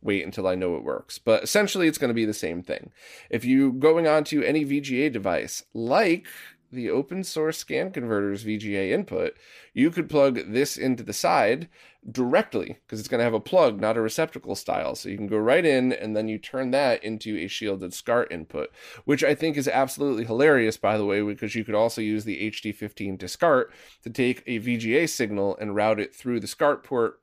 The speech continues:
for that use of the, uh, low pass filter. But so yeah, it's, it's,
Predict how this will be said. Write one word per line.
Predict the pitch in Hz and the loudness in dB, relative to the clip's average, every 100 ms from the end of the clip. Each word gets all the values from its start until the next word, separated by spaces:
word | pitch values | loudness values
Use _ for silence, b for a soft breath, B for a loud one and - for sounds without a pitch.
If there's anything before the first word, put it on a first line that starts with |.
| _ | _
for | 117 113 | -6 2
that | 156 170 - _ _ - | 4 4 0 _ _ -2
use | 127 120 - | 0 0 -2
of | - 120 110 117 | 0 0 2 0
the, | 110 107 101 _ 98 | 0 -2 -4 _ -2
uh, | 104 101 95 | 2 2 0
low | 135 113 | 0 0
pass | - 92 95 | 2 -2 -2
filter. | - 90 80 78 | -2 -2 -2 -6
But | 87 113 - B B B - | 2 4 2 B B B -4
so | - 180 | 2 6
yeah, | 139 90 | 6 4
it's, | 76 131 - | -2 -8 -10
it's, | 151 139 | -12 -16